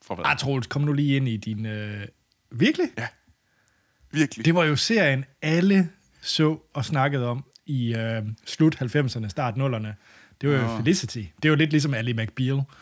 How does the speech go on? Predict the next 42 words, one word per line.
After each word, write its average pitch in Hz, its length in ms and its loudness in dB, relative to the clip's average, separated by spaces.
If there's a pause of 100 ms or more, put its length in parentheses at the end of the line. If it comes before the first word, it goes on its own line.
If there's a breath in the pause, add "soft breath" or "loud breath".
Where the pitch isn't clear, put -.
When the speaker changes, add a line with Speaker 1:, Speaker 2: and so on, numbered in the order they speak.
(320 loud breath)
Speaker 1:
Om 120 140 -8
den 165 160 0
så - 120 -2
Speaker 2:
Og 139 60 2
det 110 40 2
Speaker 1:
jeg 82 80 2
Speaker 2:
var - 60 4
hende, 139 100 2
Speaker 1:
aldrig. 135 40 2
Speaker 2:
der - 0 -
Speaker 1:
Det - 0 -
Speaker 2:
spillede 151 160 0
Speaker 1:
kan 113 80 4
jeg 156 80 6
så 160 60 4
Speaker 2:
hovedperson. 139 60 0
Speaker 1:
sige, 113 160 -2
det 117 120 -8
har 117 80 0
jeg - 80 2
aldrig 95 260 -4
set. - 300 -8 (560 loud breath)
Men 123 260 0
Speaker 2:
Nå, 123 140 -2
Speaker 1:
jeg 117 80 2
har 107 60 4
set 95 180 -4
The 85 40 -6
Speaker 2:
men - 80 2
Speaker 1:
American. 113 560 0
Speaker 2:
anyway, 151 480 2 (400)
for, - 260 -8 (880 soft breath)
Carrie 185 380 4
Russell 156 220 0
for 151 100 -4
mig 127 260 0
er 117 140 -6
Felicity. 113 560 -8
Speaker 1:
Okay. 110 280 -2 (540 loud breath)
Øh, 113 240 0
og 120 140 -2
så 131 80 -2